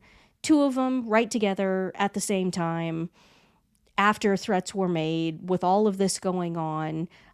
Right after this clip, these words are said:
um, in, in retaliation, it, it seems. And there was, again, there was talk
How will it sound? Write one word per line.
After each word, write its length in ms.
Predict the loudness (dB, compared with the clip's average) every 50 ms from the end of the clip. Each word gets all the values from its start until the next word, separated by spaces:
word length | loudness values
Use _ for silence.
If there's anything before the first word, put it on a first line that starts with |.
| _ -2
um, 440 | 0 2 2 0 0 0 -2 -4 -6 -8 -12 _ _ _ _ _ _ _ _ _ _ _ _
in, 260 | 4 10 10 10 10 10 6 4
in 280 | 6 8 8 8 6 6
retaliation, 1120 | 6 4 4 4 4 4 4 4 2 2 2 2 2 2 0 0 -2 0 0 0 0 -2 -4 _ _ _
it, 220 | -4 -2 -2 -2 _
it 180 | -2 -2 -2 -2
seems. 540 | -4 0 2 2 4 4 2 2 0 0 -2
And 420 | 0 0 0 2 2 0 -2 -4 -2
there 160 | 0 2 2
was, 160 | 2 2 2 2
again, 360 | 0 0 2 0 2 2 2
there 100 | 2 0
was 160 | 0 -2 -4
talk 560 | -6 -12 -12 -4 2 4 6 6 6 4 0